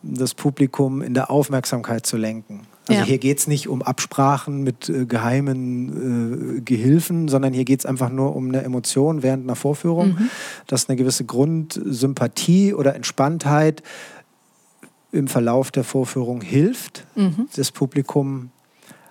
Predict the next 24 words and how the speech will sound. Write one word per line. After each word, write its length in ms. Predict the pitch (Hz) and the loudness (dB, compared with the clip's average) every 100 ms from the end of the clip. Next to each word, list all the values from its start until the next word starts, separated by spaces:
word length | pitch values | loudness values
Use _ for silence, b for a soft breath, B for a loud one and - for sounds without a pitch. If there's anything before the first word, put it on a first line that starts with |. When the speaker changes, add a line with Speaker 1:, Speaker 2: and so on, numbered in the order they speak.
| b | b
Speaker 1:
abzulenken, 680 | - 151 - 175 156 151 147 | -4 -4 0 4 4 2 0
dass 140 | 127 | 0
es 140 | 131 - | 0 -2
einem 200 | 127 131 | -2 0
vertraut, 680 | - - - 117 147 160 156 | -2 -4 0 4 4 2 0
dass 160 | 131 | -2
es 160 | 131 - | -2 0
jetzt 320 | 131 - - | 0 0 -4
ein 200 | - 117 | -4 -8
paar 400 | 113 123 120 113 113 | -2 0 2 -2 -4
schöne 320 | - 131 131 | -2 -2 -2
Minuten 460 | 123 123 135 131 | -2 -2 -4 -4
oder 160 | 123 113 | -6 -4
Stunden 500 | - 139 139 123 113 | -4 -2 -2 -6 -6
werden. 420 | 104 104 104 92 - - B B B B B | -4 -4 -4 -12 -16 -20 B B B B B
Und 220 | - 113 120 | -10 -2 0
da 120 | 117 | 0
hilft 680 | 104 143 165 - - - | 4 6 6 2 -12 -10
natürlich 600 | - 139 123 135 139 131 - | -6 -2 0 2 2 2 0
der 140 | 127 | -2
ein 120 | 120 | 0
oder 200 | 131 127 | 0 0
andere 240 | 120 120 117 | -2 -2 -2
Lacher 420 | 113 - 165 220 | -2 0 0 -2